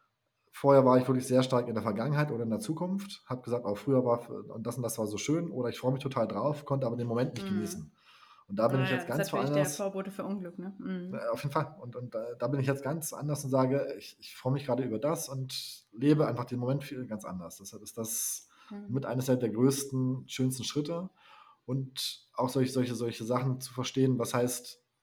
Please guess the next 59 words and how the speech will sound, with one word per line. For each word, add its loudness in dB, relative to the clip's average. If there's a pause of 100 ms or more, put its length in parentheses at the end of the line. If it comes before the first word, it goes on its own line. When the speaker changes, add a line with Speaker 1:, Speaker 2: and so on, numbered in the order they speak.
Speaker 1:
von -6
außen, 0
eine -6
Bestätigung -6
von -6
außen -2
zu -2
wollen. -2
Ich -14
hab -18
das -18
ewig -6
nicht -8
verstanden, -6
was, -6
was -6
du -14
damit -8
meintest, -2
aber -2
mit, -6
äh, -8
hör -2
auf -4
mit -6
der -2
Bestätigung -2
von -6
außen, 4
die -4
zu -8
suchen. -4
Ich -8
dachte, -8
was -8
denn -14
für -10
ein -8
Außen 0
und -6
was -12
für -8
Bestätigung, 0 (260)
wenn -8
wir -6
nur -4
ein -8
schönes -2
Auto 10
haben 12
und -4
ein -8
schönes 4
Haus 12
und 6
das 6
und, 0
<laughs> 2
äh, 4